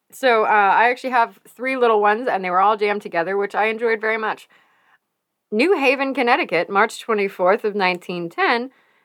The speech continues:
at a meeting of the local Board of Education tonight, it was voted to separate the sexes in the local high schools.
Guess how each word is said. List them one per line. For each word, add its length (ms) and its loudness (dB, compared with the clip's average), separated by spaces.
at 120 2
a 40 2
meeting 320 0
of 100 0
the 80 2
local 360 0
Board 280 0
of 100 -2
Education 540 -4
tonight, 300 2
it 40 0
was 140 0
voted 340 0
to 80 -8
separate 560 0
the 100 2
sexes 520 0
in 100 -6
the 100 0
local 360 2
high 220 2
schools. 500 -10